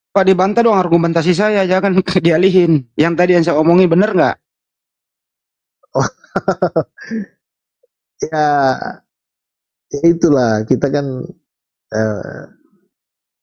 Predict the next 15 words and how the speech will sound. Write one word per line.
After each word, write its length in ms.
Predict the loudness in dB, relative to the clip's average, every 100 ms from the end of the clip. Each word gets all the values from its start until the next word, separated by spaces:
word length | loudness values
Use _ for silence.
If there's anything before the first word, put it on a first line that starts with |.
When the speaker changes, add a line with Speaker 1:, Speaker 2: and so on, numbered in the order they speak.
| _ _
Speaker 2:
ya 160 | -2 0
Speaker 1:
Pak, 80 | 0
Speaker 2:
seperti 280 | -2 -2 0
Speaker 1:
jujur, 160 | 0 0
Speaker 2:
tadi 160 | 0 0
Speaker 1:
Pak, 120 | 0
Speaker 2:
kan. 120 | 2
Speaker 1:
jujur, 280 | 2 2 0
Pak. 200 | 0 -4 0
Kalau 260 | 0 0
saya 240 | 0 0 2
Speaker 2:
Jujur. 120 | 0
Speaker 1:
salah, 240 | 0 -2
Pak, 320 | -2 -2 -4 _
omongan, 540 | 0 2 2 2 0